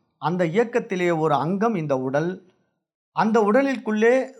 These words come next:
செயல்படுகின்ற மனம் அதனுடைய வெளிப்பாடு என்பதை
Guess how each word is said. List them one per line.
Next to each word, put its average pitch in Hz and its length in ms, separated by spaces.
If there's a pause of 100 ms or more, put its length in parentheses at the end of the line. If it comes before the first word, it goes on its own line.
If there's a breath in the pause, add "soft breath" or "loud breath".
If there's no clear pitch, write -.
செயல்படுகின்ற 202 880
மனம் 185 600
அதனுடைய 190 600
வெளிப்பாடு 180 600
என்பதை 143 480